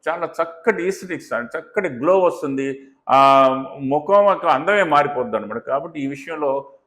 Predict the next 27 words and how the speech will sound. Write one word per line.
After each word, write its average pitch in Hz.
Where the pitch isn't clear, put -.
ఆ, 117
తల్లిదండ్రులు 135
కూడా 123
ఈ 120
మీ 117
పిల్లలకి 127
ఏ 127
రక-, 127
ఎత్తు 117
పళ్ళు, 127
వంకర 113
పళ్ళు 113
ఉన్నట్లయితే, 110
ఆ, 107
అ-, 123
అలా 147
కాకుండా 180
కూడా 127
ఆరు 143
నెలలకు 190
ఒకసారి, 151
సంవత్సరానికి 151
ఒకసారి 139
డెంటిస్ట్ 131
దగ్గరికి 117
కనుక 113
వచ్చినట్లయితే 107